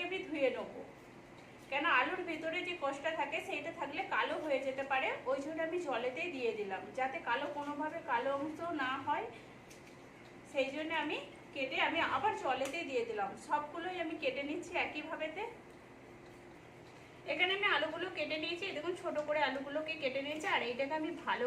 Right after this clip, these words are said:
করে ধুয়ে নিচ্ছি। এখানে আমার ভালো করে ধোয়া হয়ে গেছে। এবার একটা আমি মিক্সির জার নিয়েছি, এর মধ্যে আমি আলুগুলো দিয়ে দেবো। এখানে আমি সব আলুগুলো দিয়ে দিলাম।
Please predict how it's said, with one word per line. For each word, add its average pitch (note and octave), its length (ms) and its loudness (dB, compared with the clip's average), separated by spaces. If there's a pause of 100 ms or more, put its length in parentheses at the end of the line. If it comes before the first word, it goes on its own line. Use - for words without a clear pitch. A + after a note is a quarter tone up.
করে E4+ 140 0 (100)
ধুয়ে B3 280 4
নিচ্ছি। - 380 -8 (560)
এখানে E4 260 2
আমার F4+ 140 4 (120)
ভালো A#3+ 160 6 (100)
করে D#4 120 0 (120)
ধোয়া C4+ 200 6 (100)
হয়ে F#4 240 0
গেছে। B3+ 220 2 (200)
এবার D#4+ 240 4
একটা E4 180 0
আমি E4+ 100 4 (100)
মিক্সির C#4 440 0
জার A3+ 200 6 (100)
নিয়েছি, E4+ 340 2 (240)
এর C#4 160 4
মধ্যে D#4+ 280 2
আমি F4+ 180 4
আলুগুলো B3+ 340 4 (120)
দিয়ে A#3 220 2
দেবো। F3 200 -6 (1700)
এখানে F4+ 260 2
আমি F#4+ 100 4 (100)
সব C#4+ 140 10 (120)
আলুগুলো C#4+ 340 2 (120)
দিয়ে D4+ 220 2
দিলাম। E4+ 240 6